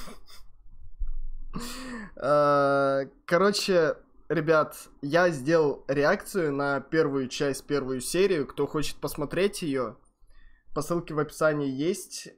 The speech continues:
а, ссылка на мою реакцию, потому что я её выложил ВКонтакте у себя в паблике. И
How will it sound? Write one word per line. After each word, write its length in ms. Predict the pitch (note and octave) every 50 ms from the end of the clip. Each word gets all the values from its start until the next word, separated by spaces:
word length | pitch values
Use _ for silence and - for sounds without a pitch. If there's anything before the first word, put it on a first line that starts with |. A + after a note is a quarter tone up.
| _ _ _ _
а, 500 | - A2+ A2+ G#2+ G#2+ G#2 G#2 G#2 G2+ - - - - - - - - - - - - - - - - _
ссылка 460 | - - - E3 E3 D#3+ D3 D3 C#3
на 400 | C3 C3 C3 B2+ B2 A#2+ A2+ G2+ - - - - - -
мою 360 | - D3+ D3 D3+ D3+ C#3+ C3+
реакцию, 680 | B2+ C3+ C#3+ C#3+ C#3+ C3+ - - - - C3 A#2+ A#2 A#2+
потому 300 | B2 A#2+ A#2+ A#2 C3 B2+
что 180 | - - -
я 200 | B2 B2+ C#3 C#3
её 180 | C3+ B2+ B2 B2
выложил 440 | B2 C3 C3 B2 A#2+ A#2 B2+ B2 A#2
ВКонтакте 840 | - - - D3 C3+ C3+ - E3 F3+ G3 F#3+ - - C#3+ B2+ A2+
у 240 | A2+ A2+ - A2+ B2
себя 300 | A#2+ - B2 A#2+ C3 A#2+
в 100 | - -
паблике. 500 | C3+ B2+ G#2+ G#2 A2 - - G#2+ - - - - - _ _ - - - - - - - - - - _ _ _ -
И 540 | C3+ C3+ C#3 C#3 C#3 C3+ C3+ C3+ C3 B2+